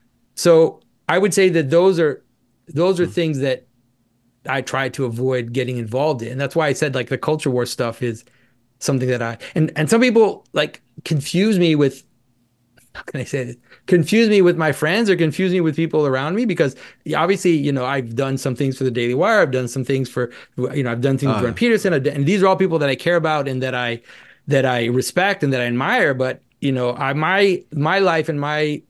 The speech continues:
Speaker 1: approach is not exactly theirs,
Speaker 2: <laughs>
Speaker 1: right? It is, it is my, it is my approach. And I, and I, uh, and I think, anyway, so I try to avoid that kind of stuff as much as I, as I can, let's say.
Speaker 2: Yeah.
Speaker 1: I, which, by the way, which is why that I love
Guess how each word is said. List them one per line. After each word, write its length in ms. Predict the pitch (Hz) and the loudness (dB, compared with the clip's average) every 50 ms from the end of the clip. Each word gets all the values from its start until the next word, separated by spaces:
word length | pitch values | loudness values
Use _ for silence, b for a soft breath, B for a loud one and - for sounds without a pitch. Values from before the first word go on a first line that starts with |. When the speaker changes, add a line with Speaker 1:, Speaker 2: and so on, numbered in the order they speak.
| _ _ _ _ _ - | _ _ _ _ _ -20
Speaker 1:
approach 380 | - _ - - 151 143 135 - | -16 _ -2 0 0 0 0 -2
is 100 | 123 110 | -4 -4
not 320 | 127 143 143 143 143 - - | -2 -2 -2 -4 -4 -6 -10
exactly 440 | 123 107 113 127 117 117 - 123 120 | -8 -6 -4 -4 -4 -4 -4 -6 -4
theirs, 440 | 131 156 147 - - - - - _ _ _ | -2 -2 -4 -4 -8 -14 -20 -20 _ _ _
Speaker 2:
<laughs> 460 | - - 104 - - - - 196 - | -10 -10 -10 -10 -10 -12 -12 -12 -10
Speaker 1:
right? 180 | 123 120 117 | -10 -12 -10
It 140 | 127 135 113 | -8 -6 -6
is, 140 | 123 120 110 | -6 -6 -4
it 200 | 120 135 139 127 | -6 -6 -4 -2
is 180 | 139 151 135 135 | 0 0 0 0
my, 240 | 160 165 160 - 170 | 0 0 0 -2 -4
it 180 | 165 165 147 | -2 -2 2
is 220 | 160 175 170 147 143 | 2 2 2 2 0
my 460 | 156 156 147 151 156 156 156 151 151 b b b b b - | -2 -2 -2 -2 -2 0 -2 -2 -4 b b b b b -10
approach. 440 | - 151 - - 160 165 185 226 - | -10 -6 -2 2 2 4 4 2 2
And 160 | 160 143 143 | 0 0 0
I, 120 | 135 131 131 135 - | 0 -2 -2 -4 -4
and 180 | 151 131 131 | -6 -6 -4
I, 280 | 131 127 127 123 123 123 | -4 -2 -2 -2 -2 -4
uh, 260 | 123 120 120 120 123 - | -4 -6 -6 -8 -8 -6
and 140 | 160 143 | -4 -4
I 80 | 131 127 | -2 -2
think, 360 | 123 - 151 151 143 143 - _ _ _ _ _ _ _ _ _ _ _ _ _ _ _ - - | -2 -2 -2 -2 -2 -6 -12 _ _ _ _ _ _ _ _ _ _ _ _ _ _ _ -6 -2
anyway, 220 | 143 135 117 110 | 0 0 0 -2
so 140 | - - 147 | -2 0 0
I 120 | 151 160 | 0 0
try 220 | 156 - 202 202 202 | 0 0 0 0 2
to 100 | 196 196 | 2 2
avoid 340 | 165 139 139 151 156 151 135 | 2 2 2 2 2 0 0
that 160 | 139 135 127 | -2 -6 -6
kind 160 | - 131 127 | -6 -8 -8
of 60 | 123 | -8
stuff 260 | - - 143 127 - - | -6 -6 -6 -6 -6 -8
as 100 | 120 113 | -8 -6
much 220 | 131 127 120 - | -6 -8 -6 -8
as 100 | 117 107 | -6 -6
I, 340 | 120 117 117 117 113 - - _ _ _ - | -6 -6 -6 -8 -10 -10 -14 _ _ _ -8
as 140 | 127 117 110 | -8 -6 -6
I 100 | 117 113 | -8 -10
can, 320 | - - 120 117 123 117 | -8 -10 -10 -10 -10 -12
let's 220 | 117 113 107 - | -14 -14 -14 -12
say. 240 | - 117 120 - _ _ _ _ _ _ _ _ _ _ - | -14 -14 -14 -14 _ _ _ _ _ _ _ _ _ _ -8
Speaker 2:
Yeah. 200 | 113 101 92 92 _ _ _ _ _ _ _ _ _ _ _ _ _ - | -8 -8 -8 -10 _ _ _ _ _ _ _ _ _ _ _ _ _ -4
Speaker 1:
I, 100 | 180 214 | -2 0
which, 220 | 233 233 233 214 185 | 0 0 0 0 0
by 120 | 220 254 | 2 2
the 60 | 247 269 | 4 4
way, 100 | 269 220 | 4 4
which 160 | 185 175 185 | 4 2 0
is 100 | 180 160 | 0 2
why 180 | 160 180 196 202 | 2 2 2 2
that 140 | 185 180 160 | 2 2 2
I 120 | 160 156 | 2 0
love 380 | 151 151 160 160 151 135 123 | 0 0 0 -2 -2 -4 -8